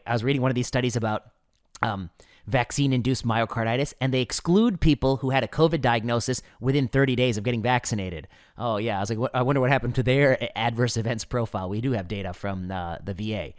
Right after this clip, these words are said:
Here's the last thing I want to ask you about, money.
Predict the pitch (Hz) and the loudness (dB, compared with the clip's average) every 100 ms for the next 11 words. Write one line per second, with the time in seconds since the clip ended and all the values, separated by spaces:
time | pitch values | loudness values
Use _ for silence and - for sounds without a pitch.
0 | - - - - - 160 131 123 120 117 | -20 -20 -20 -20 -2 0 2 2 0 0
1 | 107 104 101 - 95 80 76 - - 107 | 0 2 0 -2 -4 -4 -8 -8 -2 -2
2 | 98 82 | -2 -6